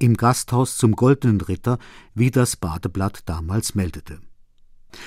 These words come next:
Wer im Katalog dieser Reiseskizzen blättert und Baden-Baden kennt, wird verblüfft sein, wie naturgetreu Courbet die Stadt und ihre Umgebung wiedergibt.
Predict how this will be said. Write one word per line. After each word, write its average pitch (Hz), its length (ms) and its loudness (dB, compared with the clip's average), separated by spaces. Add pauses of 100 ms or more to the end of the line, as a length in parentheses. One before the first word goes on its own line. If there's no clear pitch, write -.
(200)
Wer 131 160 4
im 156 100 2
Katalog 160 460 6
dieser 127 220 2
Reiseskizzen 127 760 2
blättert 120 340 2
und 107 160 4
Baden-Baden 104 580 2
kennt, 127 280 4
wird 120 160 2
verblüfft 131 480 2
sein, 85 360 -2
wie 92 80 0
naturgetreu 113 800 2
Courbet 120 600 4
die 110 80 -2
Stadt - 340 -4
und 101 320 -4
ihre 110 240 0
Umgebung 98 760 -2
wiedergibt. 87 680 -8